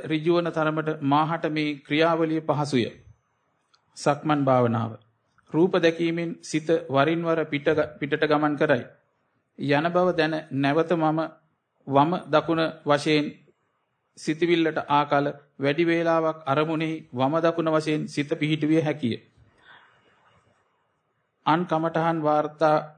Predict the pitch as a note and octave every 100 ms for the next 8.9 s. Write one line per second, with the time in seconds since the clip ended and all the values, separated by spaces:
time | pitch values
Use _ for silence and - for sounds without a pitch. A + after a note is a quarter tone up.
0 | _ _ _ _ _ _ _ _ _ -
1 | E3 D#3 D3+ D#3+ E3 E3 D3 D3 D3 D#3
2 | D3+ D#3 C#3+ C#3+ D#3 D3 D3 D3 D3 C#3+
3 | C#3 C#3 F3 - _ _ _ _ _ _
4 | _ _ D3 D3+ E3 E3+ E3 C#3+ C#3+ D3+
5 | F3+ - C3+ C#3 D3+ D#3+ - _ - C#3+
6 | D#3+ E3 E3 D3 C#3+ D#3 D3+ D3 C3+ A2+
7 | - _ _ _ _ _ D#3 D#3 E3+ E3
8 | D#3+ E3+ E3+ E3 _ _ - E3